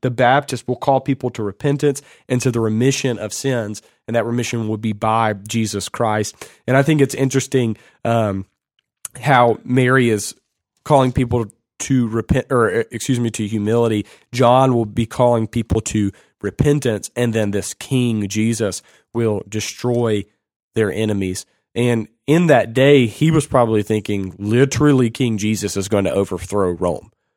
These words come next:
who's h-, hindering our worship. We can't worship in peace. We don't have our own nation. And little did he know that King Jesus would actually come to die on a cross to defeat not Rome, but Satan and sin,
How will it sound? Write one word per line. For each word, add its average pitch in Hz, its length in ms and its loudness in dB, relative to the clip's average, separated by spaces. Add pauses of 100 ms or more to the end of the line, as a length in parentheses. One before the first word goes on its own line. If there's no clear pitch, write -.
(280)
who's 107 240 -4
h-, 120 80 0 (180)
hindering 139 420 4
our 123 120 4
worship. 107 520 0 (240)
We 110 80 -6
can't 131 280 0
worship 131 400 0
in 120 140 0
peace. 101 400 -4 (200)
We 113 100 0
don't 117 220 2
have 113 200 2
our 107 100 -2
own 101 200 -4
nation. 104 500 -2 (260)
And 110 140 -2
little 120 240 0
did 98 160 -6
he 123 140 -4
know 120 180 0
that 98 100 -6
King 113 240 -6
Jesus 107 420 -4
would 107 120 0
actually 107 320 -2
come 98 260 -4
to - 80 -14
die 98 220 -2
on 92 100 -4
a 90 40 -8
cross 98 500 -2 (400)
to - 120 -14
defeat 101 380 -6 (180)
not 107 340 0 (200)
Rome, 107 460 0 (180)
but - 200 -8
Satan 98 540 -2
and 95 180 -8
sin, 85 420 -4